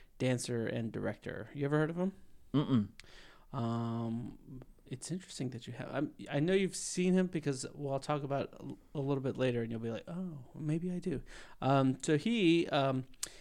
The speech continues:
Speaker 1: what's said about him is he, he shows us, he's, again, a, a dancer. He shows us that art should be difficult. This is what, what's been said out of, uh, about him. He shows us that art should be difficult. It in-, and increases our comprehension of what it's like to be recipients of the art.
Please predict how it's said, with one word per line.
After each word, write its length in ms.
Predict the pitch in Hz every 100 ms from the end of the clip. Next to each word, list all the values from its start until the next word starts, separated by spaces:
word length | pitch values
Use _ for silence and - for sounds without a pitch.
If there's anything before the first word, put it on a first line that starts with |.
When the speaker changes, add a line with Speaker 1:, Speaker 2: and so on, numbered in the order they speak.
| - -
Speaker 1:
what's 200 | 160 -
said 140 | 202
about 220 | 196 156
him 200 | 147 147
is 140 | 147 -
he, 200 | 165 151
he 200 | 151 170
shows 340 | - 156 139
us, 220 | 135 127
he's, 220 | - 147 131
again, 420 | - 123 127 123
a, 280 | 117 - 127
a 40 |
dancer. 440 | 123 127 127 123
He 60 | 117
shows 300 | 120 160 156
us 120 | 151
that 140 | 143 -
art 260 | 123 123 120
should 160 | 127
be 100 | 120
difficult. 520 | 113 117 117 113 107
This 220 | 127 127 131
is 120 | 110
what, 200 | 113 120
what's 200 | 123 -
been 160 | 117
said 180 | 113 110
out 180 | 107 110
of, 100 | 101
uh, 160 | - 123 -
about 280 | 127 120 98
him. 180 | 120 - - -
He 100 | -
shows 220 | 156 185 165
us 100 | 147
that 160 | 123 - 131
art 180 | 131
should 160 | - 127
be 80 | 120
difficult. 480 | 120 120 - 107 -
It 140 | 131
in-, 200 | 139 131
and 180 | 131 135
increases 520 | 107 131 - 147 143
our 100 | 127
comprehension 680 | 120 135 131 131 131 123 127
of 100 | 123
what 160 | 113 127
it's 200 | 123 -
like 260 | 123 123 120
to 80 |
be 120 | - 123
recipients 600 | 117 - 143 131 120 -
of 200 | 127 120
the 120 | 117
art. 320 | 117 110 -